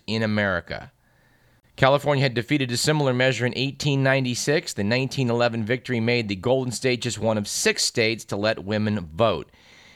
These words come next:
It would be another nine years before ratification of the nineteenth Amendment achieved national suffrage, ending a seventy-two-year campaign. You know, California, under its progressive governor, Hiram Johnson, uh, really did lead the way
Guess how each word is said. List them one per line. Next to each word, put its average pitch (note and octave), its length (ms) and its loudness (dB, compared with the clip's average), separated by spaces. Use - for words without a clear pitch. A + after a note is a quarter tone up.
It - 40 -6
would G2 120 0
be A2 120 2
another A#2 240 2
nine C3 380 2
years C3+ 360 2
before G#2+ 320 -2
ratification A#2 720 0
of G2+ 80 0
the F#2+ 80 -2
nineteenth A2+ 500 -2
Amendment A2 440 0
achieved G2+ 460 -4
national G#2+ 520 0
suffrage, F#2 760 -4
ending F#2 440 -2
a F2+ 80 -4
seventy-two-year G2+ 1300 -2
campaign. E2+ 760 -4
You D3 80 4
know, D3 100 2
California, E3+ 640 4
under C3 160 -2
its B2+ 120 -4
progressive B2+ 600 0
governor, A#2+ 420 0
Hiram C3 420 2
Johnson, A2 720 0
uh, G#2 520 -2
really E3+ 400 -2
did A2+ 300 0
lead C3 280 -2
the A#2+ 80 2
way G2+ 500 0